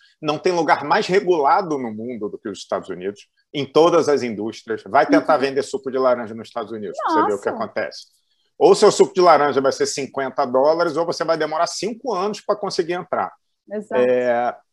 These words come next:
Speaker 1: e, e é isso, o, o, o governo tá se colocando, é, é, abaixo dos Estados Unidos. Realmente, é, o relatório da O C D E, que pra mim é muito claro isso, os países da O C D E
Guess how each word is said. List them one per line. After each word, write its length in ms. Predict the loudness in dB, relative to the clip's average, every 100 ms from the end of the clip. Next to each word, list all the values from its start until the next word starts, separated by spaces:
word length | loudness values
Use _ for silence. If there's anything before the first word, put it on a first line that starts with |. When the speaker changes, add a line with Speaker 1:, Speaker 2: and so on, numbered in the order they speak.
| _
Speaker 1:
e, 280 | -2 -2 0
e 100 | 4
é 40 | 6
isso, 400 | 8 6 4 -2
o, 220 | 2 2
o, 400 | 0 -2 -4 -6
o 40 |
governo 680 | -4 -4 -2 -2 -2 -2 -8 -6
tá 140 | -4
se 200 | -4 -8
colocando, 880 | -6 0 0 0 -4 -6 -4 -4 -6 _ _ _ _ -4
é, 360 | -2 -2 0
é, 80 | 0
abaixo 640 | 2 2 2 2 2 -2 -8
dos 160 | -8
Estados 260 | -6 -4 -4
Unidos. 320 | -8 -14 -10 0
Realmente, 960 | 0 0 -4 -6 -8 -12 -10 -10 -10 _ _ -4
é, 400 | 0 0 0 0
o 60 | 0
relatório 560 | 2 2 2 4 4
da 100 | 4
O 100 | 0
C 200 | 0 -4
D 100 | -4
E, 260 | -2 0 -2
que 140 | -4
pra 180 | -10 -8
mim 120 | -8
é 40 | -10
muito 240 | -14 -16 -6
claro 480 | 2 2 4 2 -2
isso, 340 | -6 -12 -20 _ _ _ _ _
os 140 | -10 0
países 500 | 2 2 2 0 2
da 140 | 4
O 80 | 4
C 240 | 4 -2
D 100 | -2
E 400 | 0 0 0 0